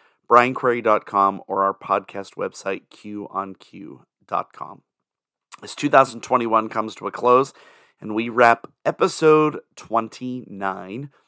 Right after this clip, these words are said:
I would be remiss again if I didn't say thank you. Thank you for your support of this podcast. A year ago, I would have never imagined I would have people listening to my words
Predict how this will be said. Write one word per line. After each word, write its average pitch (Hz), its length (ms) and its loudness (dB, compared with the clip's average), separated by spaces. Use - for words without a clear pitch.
I 98 140 -4
would 104 140 -6
be 104 120 -14
remiss 104 380 -8
again 95 260 -12
if 92 140 -12
I 98 100 -2
didn't 98 260 -12
say 101 200 -8
thank - 320 -20
you. - 80 -20
Thank 117 200 -6
you 120 60 -8
for 117 100 -10
your 110 100 -6
support 113 400 0
of 107 60 -4
this 107 140 -8
podcast. 107 720 -2
A 107 60 -20
year 101 200 -4
ago, 113 320 4
I 110 40 4
would 104 140 -2
have 95 80 -12
never 113 380 0
imagined 98 480 -8
I 95 80 -10
would 98 140 -10
have 101 160 -14
people 98 320 -14
listening 104 380 -8
to 101 80 -12
my 101 120 -4
words 104 300 -4